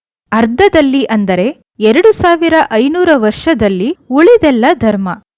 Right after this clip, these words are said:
ನೀವು ತಿಳಿದಿದ್ದೀರಿ, ಸತ್ಯಯುಗದಲ್ಲಿ ನಿರ್ವಿಕಾರಿ ಜಗತ್ತೇ ಇದೆ. ನೀವೀಗ ಯೋಗಬಲದಿಂದ ವಿಶ್ವದ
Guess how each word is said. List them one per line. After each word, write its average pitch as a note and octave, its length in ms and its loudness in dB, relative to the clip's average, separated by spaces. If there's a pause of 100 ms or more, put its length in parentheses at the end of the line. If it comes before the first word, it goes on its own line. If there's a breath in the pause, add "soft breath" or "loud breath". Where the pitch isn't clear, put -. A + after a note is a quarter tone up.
(540)
ನೀವು F#4+ 340 4 (120)
ತಿಳಿದಿದ್ದೀರಿ, A#3 760 0 (340)
ಸತ್ಯಯುಗದಲ್ಲಿ C4+ 1120 0 (360)
ನಿರ್ವಿಕಾರಿ D#4+ 760 2 (120)
ಜಗತ್ತೇ C4+ 460 -2 (160)
ಇದೆ. F3+ 200 -4 (720)
ನೀವೀಗ D#4 540 2 (440)
ಯೋಗಬಲದಿಂದ D4 920 0 (220)
ವಿಶ್ವದ F#4+ 420 -4